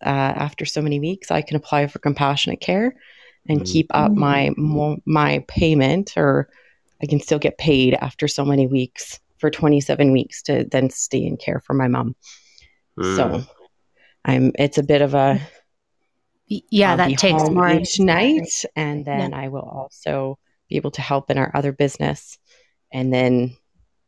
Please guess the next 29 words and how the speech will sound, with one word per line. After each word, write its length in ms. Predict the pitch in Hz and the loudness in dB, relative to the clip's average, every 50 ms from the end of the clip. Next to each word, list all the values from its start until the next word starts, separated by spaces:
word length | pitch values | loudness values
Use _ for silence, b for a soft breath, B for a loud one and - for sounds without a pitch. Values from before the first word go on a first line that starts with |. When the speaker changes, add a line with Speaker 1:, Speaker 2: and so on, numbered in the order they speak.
| _ _ _ _ - | _ _ _ _ -2
Speaker 1:
make, 220 | 139 135 123 - - - - - 151 | 0 0 0 -2 -6 -12 -8 -6 -4
have 220 | 147 - 147 139 | -2 -2 0 0
more 160 | 139 135 135 127 | 0 0 2 2
mortgages. 580 | 131 131 123 131 127 135 135 135 127 139 - - | 2 0 0 -2 -2 0 0 0 0 -2 -6 -4
And 160 | - 135 139 135 | -2 0 0 0
as 140 | 131 127 135 | 0 0 0
well, 180 | 135 131 127 127 | 0 0 0 0
the 80 | - | -2
big 240 | 127 131 131 123 - | -2 -2 -2 -2 0
one 180 | 131 131 131 139 | -2 -2 -2 0
is 320 | 139 135 131 135 - - - B B B B B B B B B - 143 | -2 -2 -2 -4 -8 -14 -20 B B B B B B B B B -4 -2
you 60 | 131 | 0
know, 160 | 123 127 127 | 0 0 0
the 160 | - - 147 | 2 2 2
ability 400 | 139 139 139 131 131 131 127 131 | 2 4 4 2 2 2 0 -2
to 120 | - - 131 | -6 -8 -6
take 280 | - - 131 127 - | -4 -2 -2 -2 -4
sick 260 | - - - - - - | -6 -6 -6 -6 -6 -6
leave 240 | 127 123 123 120 | -4 -4 -2 0
or 80 | 123 123 | 0 0
be 160 | 123 131 131 | 0 0 0
with 160 | 123 127 123 | 0 0 -2
family, 600 | - - - 156 156 135 139 143 - - 131 - - | -2 -4 -8 -6 -6 -6 -4 -4 -4 -6 -8 -6 -4
and 160 | 143 143 139 | 0 0 2
then 140 | 143 135 - | 2 0 0
also 260 | 139 131 131 - - | 0 -2 -4 -4 -8
compassionate 640 | - - 135 131 - 139 143 139 131 - - - - | -10 -8 -6 -4 -4 -2 -2 -2 -2 -2 -2 -4 -4
care. 320 | - - - - - - 156 | -6 -6 -6 -4 -4 -6 -8
So. 300 | - - - - - - | -8 -8 -4 -4 -4 -4